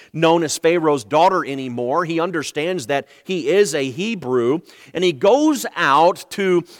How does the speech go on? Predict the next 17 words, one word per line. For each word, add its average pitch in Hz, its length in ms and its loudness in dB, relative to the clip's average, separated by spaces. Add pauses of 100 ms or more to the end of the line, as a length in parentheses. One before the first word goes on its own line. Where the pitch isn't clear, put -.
(140)
see 294 480 -2
the 214 180 0
burden 151 760 0
of 160 460 2
the 147 100 2
people 160 720 2
that 151 200 0
he 208 360 -6 (160)
truly 254 500 0
belongs 160 640 -2
to. - 220 -14 (1600)
And 196 100 -2
he 202 40 0
sees 277 300 0
an 262 80 -2
Egyptian 180 840 -4 (640)
mistreating 165 1000 -8